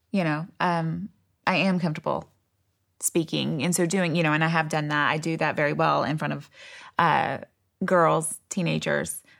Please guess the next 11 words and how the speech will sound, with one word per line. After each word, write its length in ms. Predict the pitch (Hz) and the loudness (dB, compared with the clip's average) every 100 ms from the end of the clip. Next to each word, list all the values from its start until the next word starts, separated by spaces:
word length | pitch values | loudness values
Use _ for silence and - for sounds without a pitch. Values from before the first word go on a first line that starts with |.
| _ - | _ -4
You 120 | 208 | -2
know, 180 | 220 233 | 0 -2
there's, 340 | 220 214 - - | -2 -2 -2 -4
there's, 240 | 214 208 196 _ _ | -4 -4 -6 _ _
there's 440 | 220 196 196 196 170 | -12 -6 -2 0 -2
books, 520 | 175 226 156 - - | -2 0 0 0 -4
there's, 380 | - 214 208 - | -2 0 -2 -2
you 100 | 233 | 0
know, 60 | 226 | 0
maybe 200 | 254 302 | 0 -2
even 540 | 254 240 240 214 208 | -2 -2 0 0 -2